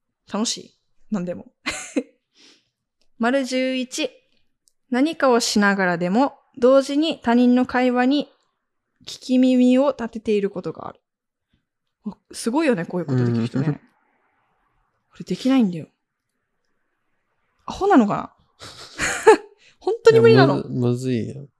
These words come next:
Speaker 1: あの、友達の話さ、一気に二人聞けない。
Speaker 2: うんうん。
Speaker 1: アホだはず、ガチで。
Speaker 2: <laughs> それは難しい。
Speaker 1: 難しい。
Speaker 2: うん。
Speaker 1: でも友達ができてさ、裏の、
Speaker 2: うん。
Speaker 1: 裏の友達よ。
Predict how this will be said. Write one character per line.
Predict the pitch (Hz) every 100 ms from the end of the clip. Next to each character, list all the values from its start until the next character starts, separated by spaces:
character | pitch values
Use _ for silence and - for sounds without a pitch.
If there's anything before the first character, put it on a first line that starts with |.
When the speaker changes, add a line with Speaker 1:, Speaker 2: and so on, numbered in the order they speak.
| _ -
Speaker 1:
あ | 208
の、 | 196 190 185 185 - _
友 | 254 294
達 | 339 339 311
の | 302 311
話 | 294 302 226 180 202
さ、 | 156 - _ _ _ _ -
一 | 240 _ -
気 | 233
に | 208 180 - -
二 | - 220
人 |
聞 | 196 -
け | 190
な | 180
い。 | - _ _ -
Speaker 2:
う | 123
ん | 107
う | 117
ん。 |
Speaker 1:
ア | 320
ホ | 415
だ | 381 320
は | 220
ず、 | 214
ガ | 220 233
チ | 226
で。 | 370 - - - -
Speaker 2:
<laughs> | - - - - -
そ | 220
れ | 247
は | 131 120
難 | 120 120
し | - -
い。 |
Speaker 1:
難 | 262 269 262 269 285
し | 262
い。 | 285 285
Speaker 2:
う | 208
ん。 | - _ _ _ _ 262
Speaker 1:
で |
も | 247
友 | 277 349
達 | 392 311
が | 311
で | 247
き | -
て | 262
さ、 | 262 226 202
裏 | 170 202 127
の、 |
Speaker 2:
う | 120
ん。 |
Speaker 1:
裏 | 240 202
の |
友 | 196 180
達 | 180 185
よ。 | 262 -